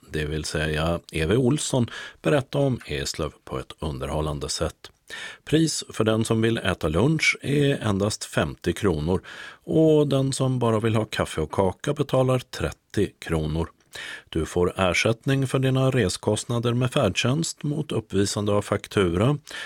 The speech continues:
samt för buss eller tåg eller för den sträcka du åkt i bil. Senaste anmälningsdag är söndag åttonde september klockan arton.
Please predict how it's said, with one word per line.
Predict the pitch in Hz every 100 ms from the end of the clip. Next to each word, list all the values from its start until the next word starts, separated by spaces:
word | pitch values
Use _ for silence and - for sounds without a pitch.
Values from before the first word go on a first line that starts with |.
| -
samt | - 147 151 160
för | 156
buss | 147 131 -
eller | 143
tåg | 147 123 127 139
eller | - 139 147
för | -
den | 120 113 127
sträcka | - - - 80 - 78 78
du | 78 78 71 -
åkt | 67 - - -
i | -
bil. | - - 90 80 - _ _ _ - - -
Senaste | - 98 85 90 -
anmälningsdag | 98 87 82 82 85 - 131 147
är | 143
söndag | - 127 127
åttonde | 131 120 - 113 117
september | - 127 - 90 101 107
klockan | - 110 107 107 -
arton. | 82 73 - - 92 78